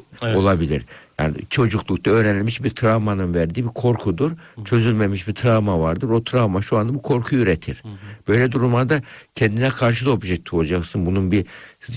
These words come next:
Speaker 2: şey var mı mesela? Mesela uçağa binerken "Ya düşerse?" diye bir şey geldi
Speaker 1: Hı hı.
Speaker 2: aklına. Böyle durumlarda.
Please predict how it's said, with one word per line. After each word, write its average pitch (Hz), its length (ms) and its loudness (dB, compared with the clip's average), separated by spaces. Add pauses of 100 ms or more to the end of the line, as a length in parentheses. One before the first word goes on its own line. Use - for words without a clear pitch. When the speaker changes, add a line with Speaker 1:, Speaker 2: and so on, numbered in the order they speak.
(200)
Speaker 2:
şey 92 280 2
var 104 180 2
mı 120 240 0 (500)
mesela? - 440 -6 (320)
Mesela - 200 -4
uçağa 113 360 2
binerken 95 380 0
"Ya 110 180 4
düşerse?" 90 460 -2
diye 127 140 2
bir 120 40 -6
şey 131 180 2
geldi 104 280 0
Speaker 1:
Hı - 40 -6
hı. 104 40 -6
Speaker 2:
aklına. - 340 -12 (560)
Böyle 90 260 0
durumlarda. 73 580 -2